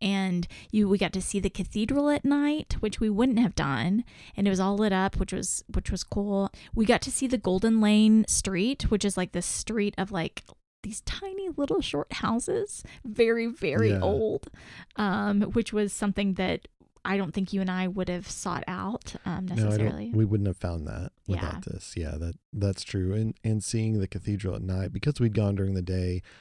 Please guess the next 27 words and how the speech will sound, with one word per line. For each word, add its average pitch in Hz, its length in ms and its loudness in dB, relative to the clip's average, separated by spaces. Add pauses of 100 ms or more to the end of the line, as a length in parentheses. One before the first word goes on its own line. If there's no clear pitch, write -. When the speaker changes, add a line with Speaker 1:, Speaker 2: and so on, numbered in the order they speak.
(160)
Speaker 2:
I 95 40 -4
don't 98 140 0
think 98 160 -4
we'd 92 140 -2
have 85 80 -2
walked 80 240 -4
back 80 180 -6
up 87 120 -6
there 82 140 -6
at 76 80 -8
night 85 220 -4
if 85 100 -10
it - 80 -6
wasn't 87 300 -6
for 92 80 -10
the 82 100 -6
tour. 85 380 -4
And 87 100 -4
it - 120 -6
was, 87 280 -6
it 113 100 -4
was 90 200 -2
really 80 220 -4
cool - 240 -8
to - 60 -10
Speaker 1:
Yeah. 131 320 -6
Speaker 2:
see. - 20 -6